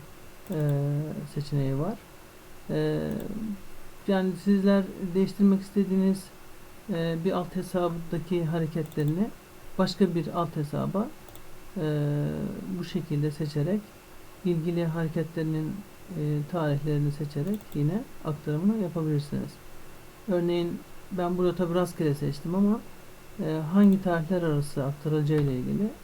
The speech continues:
diyelim ki ocağın biri ile, e,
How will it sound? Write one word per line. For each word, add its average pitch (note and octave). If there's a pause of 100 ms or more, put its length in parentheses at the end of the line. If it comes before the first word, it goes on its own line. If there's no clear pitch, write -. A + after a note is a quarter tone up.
(140)
diyelim D3+ (100)
ki F#3+ (280)
ocağın E3+
biri E3
ile, E3+ (760)
e, D#3